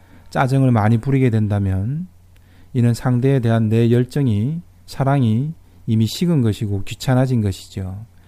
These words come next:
그럴 때 화가 나는 겁니다. 상대가 약속에 늦었다면서 어쩌면 합리적이고 객관적인 꼬투리나 명분은 잡을 수 있겠지만 그건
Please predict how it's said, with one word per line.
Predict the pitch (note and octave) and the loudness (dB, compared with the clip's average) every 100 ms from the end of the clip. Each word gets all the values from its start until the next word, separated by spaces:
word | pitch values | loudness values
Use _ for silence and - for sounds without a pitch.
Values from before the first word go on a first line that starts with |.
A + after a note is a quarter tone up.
| - - | -20 -20
그럴 | - C#3+ D3 | -2 2 2
때 | - | 2
화가 | D#3 B2 A2+ | 0 2 2
나는 | G#2+ G2+ G2 | 2 0 -2
겁니다. | G2 G2+ G2+ F#2 A2+ - - - - - - - | -4 -6 -8 -10 -14 -20 -20 -20 -20 -20 -20 -8
상대가 | - B2+ C3 B2 A#2 | -2 2 4 4 2
약속에 | A#2+ - D#3 | 0 0 0
늦었다면서 | C#3 C3+ D#3+ - A#2+ A2+ G2+ G2+ A2+ D#3 - - - - | 2 2 0 0 0 0 -2 -4 -4 -8 -12 -20 -20 -12
어쩌면 | - A2+ - B2 A2+ A2 | -4 -4 0 2 4 2
합리적이고 | A2+ D3+ C#3+ C#3 C3+ B2+ B2 | 0 0 0 2 2 2 0
객관적인 | B2 B2+ D3+ D3 C3 A2 G#2 C3+ E3 - - - - | -2 -2 0 0 0 0 0 -2 -4 -10 -20 -20 -8
꼬투리나 | - A#2 B2+ A#2+ B2 | -6 -2 0 2 4
명분은 | A#2 C3 D3 D3+ C#3 | 4 2 2 2 2
잡을 | A#2+ B2 A#2 | 0 0 0
수 | B2 | -2
있겠지만 | G#2+ A2+ - A2+ G2 F#2+ A#2+ D3+ - - | -2 -4 -2 -2 -2 -2 -6 -8 -14 -8
그건 | A#2 A2 A#2 A#2 | -2 2 2 0